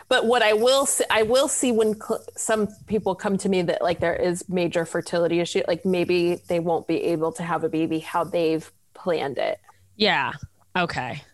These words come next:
Speaker 1: Or
Speaker 2: But there's so many
Speaker 1: the
Speaker 2: methods
Speaker 1: baby
Speaker 2: now.
Speaker 1: might be waiting for another partner. They might be like, "I'm not coming in with that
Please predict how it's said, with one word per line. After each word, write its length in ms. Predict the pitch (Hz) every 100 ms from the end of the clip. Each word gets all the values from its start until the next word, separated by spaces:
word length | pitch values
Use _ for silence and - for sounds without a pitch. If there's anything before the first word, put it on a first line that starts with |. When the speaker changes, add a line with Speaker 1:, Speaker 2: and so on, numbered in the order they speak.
| _ _ _ _ _ _
Speaker 1:
Or 180 | 466 466
Speaker 2:
But 80 | 587
there's 260 | 587 571 571
so 120 | 254
many 160 | 226 185
Speaker 1:
the 40 |
Speaker 2:
methods 180 | 160 190
Speaker 1:
baby 280 | 233 226 226
Speaker 2:
now. 60 |
Speaker 1:
might 160 | 220 208
be 80 | 226
waiting 360 | 202 196 202
for 120 | 202 190
another 360 | 185 180 170
partner. 580 | 170 - 196 - 208 208
They 80 | 196
might 240 | 180 175
be 120 | 190 185
like, 240 | 180 175
"I'm 80 | 185
not 200 | 185 -
coming 340 | - 185 175 165
in 260 | 190 180
with 200 | 175 170
that 320 | 180 170 151